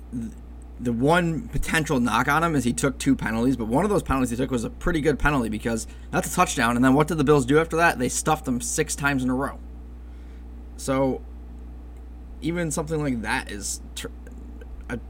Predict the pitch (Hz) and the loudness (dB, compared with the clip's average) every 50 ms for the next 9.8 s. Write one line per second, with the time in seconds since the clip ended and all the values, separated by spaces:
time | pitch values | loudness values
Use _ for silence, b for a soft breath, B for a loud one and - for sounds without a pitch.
0 | - - - 156 170 165 160 151 131 - - - 120 127 131 120 - - 139 143 | -4 0 2 4 4 4 2 2 0 0 -2 -2 0 0 0 -2 -2 -4 -2 -2
1 | 143 139 135 98 90 92 73 90 87 87 - - 127 131 127 135 127 123 - 123 | -2 -4 -6 -8 -8 -8 -8 -8 -8 -6 -4 -2 0 0 2 0 0 0 -2 -4
2 | 113 - - 104 - - - 151 151 151 - 143 143 139 135 127 - 143 139 135 | -6 -6 -8 -10 -6 -4 -2 -2 -2 0 0 0 0 0 0 -2 -2 -2 -2 -2
3 | 151 139 131 - 95 76 - - B B B B B B B - 120 120 117 113 | -2 -4 -4 -6 -10 -12 -12 -14 B B B B B B B -4 -2 -2 -2 -2
4 | - 110 - - - - - - - - 117 123 123 131 127 113 123 127 127 127 | -4 -8 -10 -10 -14 -14 -14 -12 -8 -4 0 2 2 2 2 2 0 0 0 0
5 | 123 117 117 113 117 120 117 113 110 110 - - - - - - - - B B | 0 -2 0 0 0 0 0 0 -2 -6 -8 -10 -8 -8 -8 -8 -8 -12 B B
6 | B 196 196 - 208 190 180 - - - - 143 147 151 139 143 139 123 113 - | B 2 4 6 6 6 6 6 2 -2 0 2 2 4 4 4 4 2 2 2
7 | - 135 117 117 104 98 92 - B B B B - 110 147 113 107 113 107 101 | 2 2 0 0 -2 -10 -12 -14 B B B B -4 -2 -2 0 0 0 -2 -2
8 | 98 92 - - 123 127 127 117 127 120 113 113 117 113 113 113 - - - 117 | -2 -6 -2 0 2 2 2 2 0 -2 -2 -2 -2 -2 -2 -4 -6 -6 -6 -6
9 | 107 104 98 - - 120 104 - 101 92 90 - 90 82 80 | -6 -6 -8 -8 -8 -8 -8 -8 -10 -12 -12 -12 -12 -12 -12